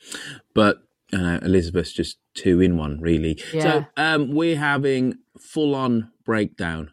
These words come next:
Speaker 1: mode here,
Speaker 2: She did
Speaker 1: really, aren't
Speaker 2: sound
Speaker 1: we?
Speaker 2: completely, uh, d-, like a woman on the edge, didn't she?
Speaker 1: Yeah.
Speaker 2: She really did.
Speaker 1: Yeah.
Speaker 2: She didn't sound normal at all. It was quite horrible to hear.
Speaker 1: Yeah, a bit, a bit of Elizabeth the zombie.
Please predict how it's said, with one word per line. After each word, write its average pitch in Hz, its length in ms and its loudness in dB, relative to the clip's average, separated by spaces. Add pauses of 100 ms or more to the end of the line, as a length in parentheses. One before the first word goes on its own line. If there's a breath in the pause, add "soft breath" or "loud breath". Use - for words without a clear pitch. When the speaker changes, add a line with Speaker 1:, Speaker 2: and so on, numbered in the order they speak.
Speaker 1:
mode 80 420 -4
here, 82 200 -2
Speaker 2:
She 240 160 -2
did - 180 2
Speaker 1:
really, 85 140 4
aren't - 160 4
Speaker 2:
sound - 120 2
Speaker 1:
we? 80 40 -4
Speaker 2:
completely, 208 840 -2
uh, - 140 -6
d-, 185 220 -10
like 190 260 2
a 196 40 2
woman 185 260 2
on 170 100 2
the 170 100 0
edge, 160 220 0
didn't 156 240 -4
she? - 140 0
Speaker 1:
Yeah. 92 160 6
Speaker 2:
She 165 60 -2
really 151 260 0
did. 135 200 0
Speaker 1:
Yeah. 80 180 -2
Speaker 2:
She - 140 -8
didn't 156 240 -2
sound 139 260 -2
normal 131 280 -4
at 123 100 -12
all. 131 160 -2
It 113 80 -8
was - 100 -10
quite 143 220 -2 (140)
horrible 135 320 -8
to - 120 -12
hear. 131 280 -6 (400 soft breath)
Speaker 1:
Yeah, 85 300 -2
a 85 80 2
bit, - 320 0
a - 40 -12 (140)
bit 90 200 2
of 95 140 0
Elizabeth 85 540 -2
the 78 120 -6
zombie. 82 460 -2